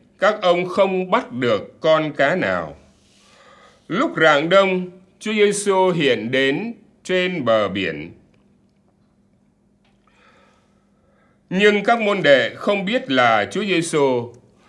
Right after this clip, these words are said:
Người liền hỏi: "Này các con, có gì ăn không?"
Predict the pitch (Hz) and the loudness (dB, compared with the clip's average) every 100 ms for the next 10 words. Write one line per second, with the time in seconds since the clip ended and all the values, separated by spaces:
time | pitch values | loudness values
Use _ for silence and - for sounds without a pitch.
0 | _ _ - 151 165 160 160 156 147 113 | _ _ -8 0 2 4 2 2 2 2
1 | 107 113 180 - - _ - 147 165 151 | 2 0 -6 -12 -20 _ -2 2 2 2
2 | 254 262 220 208 196 185 - - _ _ | -2 2 4 6 4 -2 -12 -20 _ _
3 | - 175 226 147 127 - 165 170 170 165 | -2 0 0 -2 -2 -2 -2 -2 -4 -4